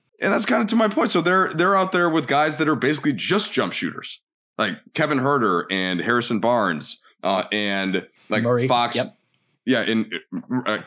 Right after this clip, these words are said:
Speaker 1: uh, Keegan Murray, and then Monk when he comes in. Uh, these are guys that shoot. Like, that's their thing. The only guy that doesn't shoot jump shots is Domantas Sabonis, and then McGee when he comes in. Uh, and,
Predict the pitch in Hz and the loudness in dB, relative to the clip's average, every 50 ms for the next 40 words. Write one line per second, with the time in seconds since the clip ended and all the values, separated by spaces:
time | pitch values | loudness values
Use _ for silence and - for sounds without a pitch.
0 | - 101 101 - - 127 123 120 127 127 147 151 143 123 101 92 85 73 90 98 | -4 -4 -4 -2 0 0 2 4 4 4 4 4 4 2 2 2 0 0 -2 -2
1 | 104 104 98 104 131 147 143 - 127 120 104 - 113 104 101 90 90 92 85 76 | -2 0 0 0 0 0 0 0 -2 -2 0 0 0 0 0 0 -2 -2 -2 -2
2 | 71 69 - - - - - - - 90 90 107 135 139 165 165 143 160 151 151 | -6 -8 -12 -14 -20 -20 -12 -6 -4 -2 0 0 0 2 2 0 0 2 0 0
3 | 156 143 131 156 131 - - - 185 202 - - - _ _ _ _ _ - - | 0 0 -2 -2 -2 0 0 0 0 0 -2 -4 -10 _ _ _ _ _ -4 -4
4 | 107 101 - 117 131 131 - - 127 117 - - 160 117 78 78 - - _ _ | -4 0 0 0 0 0 0 0 0 0 0 0 -2 -2 -2 -6 -12 -16 _ _
5 | _ - 95 113 127 127 135 135 131 127 127 127 101 107 98 127 131 127 123 107 | _ -4 -2 0 2 2 2 2 2 2 0 -2 -4 -2 -2 -2 0 0 -2 -2
6 | - 131 110 95 135 127 131 131 - 107 90 87 87 - - 98 92 90 85 - | 0 -2 0 0 0 0 0 0 0 0 0 0 -2 -2 -2 -2 -2 -2 -2 -2
7 | 101 98 98 98 - 92 - - 85 117 120 101 73 73 - 92 90 82 82 85 | 0 0 0 0 -2 -4 -6 -4 -2 0 0 0 -2 -4 -4 -2 -2 0 0 0
8 | 82 82 73 90 110 113 95 80 80 78 87 82 76 73 76 80 76 73 - - | 0 -2 0 0 2 2 2 0 -2 -2 -2 -2 -2 -2 -2 -2 -2 -4 -6 -10
9 | - - - - - 101 98 95 - - 110 110 104 101 101 104 | -20 -20 -10 -2 0 0 0 0 -2 -4 -4 -4 -2 -2 -4 -4